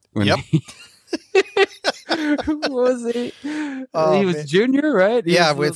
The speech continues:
Speaker 2: with, uh, those, those, uh, the cowboy suits.
Speaker 1: Yeah.
Speaker 2: Yep.
Speaker 1: So they were the, they were the backer for the, the, the Bandit to go and get some Coors, which was bootlegging back when you get it from Colorado and go across the Mississippi. That was bootlegging.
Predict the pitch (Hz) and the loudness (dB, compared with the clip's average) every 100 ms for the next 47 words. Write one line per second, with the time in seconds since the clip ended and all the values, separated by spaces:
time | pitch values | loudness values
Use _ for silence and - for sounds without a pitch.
0 | - 139 131 143 143 139 143 131 - - | -2 0 2 0 -4 -6 -6 -8 -12 -8
1 | 139 131 120 _ _ _ 175 135 123 127 | -6 -6 -14 _ _ _ -10 -10 -10 -8
2 | - 190 160 135 123 139 117 - - _ | 0 0 0 -4 -6 -8 -10 -10 -12 _
3 | _ - - 147 208 254 269 240 175 107 | _ -20 -4 0 2 2 2 2 2 0
4 | 127 123 127 165 156 175 185 165 151 127 | -6 -8 -2 2 4 4 4 2 2 0
5 | 104 143 151 135 107 135 151 135 113 107 | -2 0 0 -2 -6 -10 -4 -2 -2 -4
6 | 120 113 110 113 120 80 117 113 - 113 | -6 -4 -4 -6 -8 -6 -6 -6 -6 -6
7 | 110 107 - - 113 127 147 120 - - | -8 -14 -16 -12 -2 2 4 2 0 -4
8 | 117 110 107 113 113 110 113 113 123 110 | -2 -2 -2 -2 -4 -2 -4 -4 -2 -2
9 | - - 180 165 120 104 98 110 - 113 | -4 -4 2 4 4 0 -2 -4 0 0
10 | 101 110 139 151 113 110 110 110 117 113 | 0 0 2 2 2 0 0 0 0 -2
11 | _ _ _ _ _ _ - 107 127 120 | _ _ _ _ _ _ -10 0 2 2
12 | 123 - 117 123 117 139 135 - 127 120 | 0 -2 0 2 4 2 2 0 0 2
13 | 117 - 131 120 123 131 123 113 113 117 | 0 0 0 2 2 2 2 0 0 -2
14 | 113 101 117 110 113 107 104 104 127 110 | -2 -2 -4 -4 -4 -4 -4 -4 -4 -4
15 | 107 113 101 98 120 131 104 98 95 92 | -4 -4 -6 -2 0 0 -2 -4 -6 -16